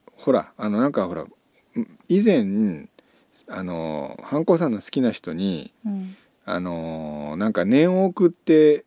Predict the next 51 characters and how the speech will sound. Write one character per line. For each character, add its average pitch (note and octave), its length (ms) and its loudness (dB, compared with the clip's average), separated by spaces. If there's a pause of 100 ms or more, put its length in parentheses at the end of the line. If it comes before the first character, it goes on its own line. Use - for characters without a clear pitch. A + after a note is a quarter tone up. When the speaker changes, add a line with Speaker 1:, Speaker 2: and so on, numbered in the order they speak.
(160)
Speaker 1:
飛 C3+ 100 -2
ば D3+ 120 2
し - 80 -18
て C3 420 2 (1160)
い - 20 -20
た B2+ 100 2
だ A#2+ 80 6
い A2+ 60 2
た G#2+ 120 0
ん E2 60 -8
で - 80 -16
す - 60 -14
よ B2+ 80 -4
ね、 E3+ 100 -2
招 F#2 260 -2
き - 20 -8
猫 D2 180 -12
さ D#2 80 -12
ん C2+ 60 -14
が。 - 80 -18 (200)
Speaker 2:
う A3+ 60 4
ん。 F#3 340 2 (300)
Speaker 1:
で、 B2+ 80 -2
そ D#3+ 100 2
れ D3+ 60 6
を C3+ 40 4
も C3+ 120 2
う D#3+ 40 4
一 D#3+ 120 -6
度 E3 100 4
や C#3 220 2
っ - 20 -6
て - 140 -12
ほ D3 100 -4
し C#3 180 0
い - 20 4
っ - 20 -10
て - 260 -14
い B1 100 -10
う - 200 -18 (1080)
リ - 120 -10
ク - 160 -2
エ D#2 40 -4
ス - 100 -12
ト C2 140 -8
な - 100 -16
ん - 180 -20 (320)
で - 100 -10
す - 80 -14
け A2 120 -2
ど、 B2 260 4